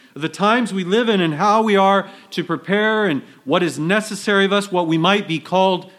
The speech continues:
to do. Absolutely, we are called to do that. But there's more to this here than that.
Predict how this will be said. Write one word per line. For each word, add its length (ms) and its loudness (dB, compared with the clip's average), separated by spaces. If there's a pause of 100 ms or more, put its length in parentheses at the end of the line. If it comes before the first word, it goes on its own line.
(160)
to 120 -10
do. 540 -2 (1080)
Absolutely, 600 -4
we 160 -6
are 80 -4
called 500 -4 (140)
to 80 -16
do 240 -8
that. 260 -10 (1300)
But 120 -12
there's 280 -2 (240)
more 500 0
to 180 -12
this 360 -10
here 400 -8 (260)
than 160 -8
that. 380 -10